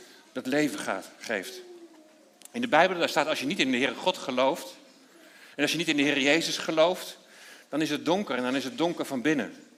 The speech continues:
Hé, je denkt, je denkt niet na over hoe God wil dat je leeft, want,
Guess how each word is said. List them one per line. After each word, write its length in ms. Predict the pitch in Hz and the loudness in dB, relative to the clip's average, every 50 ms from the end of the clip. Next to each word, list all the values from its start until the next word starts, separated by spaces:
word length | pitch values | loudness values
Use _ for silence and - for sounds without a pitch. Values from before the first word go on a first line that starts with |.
| - - _ _ _ _ _ _ _ _ _ _ _ _ _ _ _ _ _ _ 359 339 330 339 339 339 339 320 - - - - - _ _ _ _ _ | -20 -20 _ _ _ _ _ _ _ _ _ _ _ _ _ _ _ _ _ _ -20 -20 -20 -20 -20 -20 -20 -20 -20 -20 -20 -20 -20 _ _ _ _ _
Hé, 100 | - 160 | -2 2
je 140 | 165 160 135 | 2 4 6
denkt, 320 | 165 170 170 147 - - - | 6 6 6 4 0 -6 -4
je 180 | 143 143 147 | 0 2 2
denkt 180 | 143 151 147 131 | 4 4 2 2
niet 200 | 139 147 139 139 | 0 -2 0 0
na 280 | 147 147 147 151 147 143 | 2 4 4 4 4 6
over 220 | 139 151 147 143 | 4 4 4 2
hoe 140 | 147 156 156 | 0 0 0
God 260 | 160 - 220 214 - | 2 2 0 0 0
wil 220 | - 143 139 127 | 0 0 0 2
dat 200 | 113 123 117 - | 4 2 2 2
je 100 | - 123 | 2 -2
leeft, 340 | 113 117 117 107 101 - - | 0 0 0 0 0 -2 -6
want, 260 | - 107 101 - - | -8 -10 -10 -10 -14